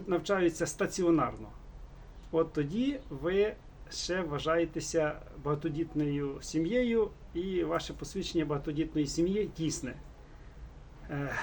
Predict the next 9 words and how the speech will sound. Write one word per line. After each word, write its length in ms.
щоб 340
перевірити, 640
чи 360
дійсно 440
ви 120
багатодітні, 760
чи 140
ні, 220
офіційно, 600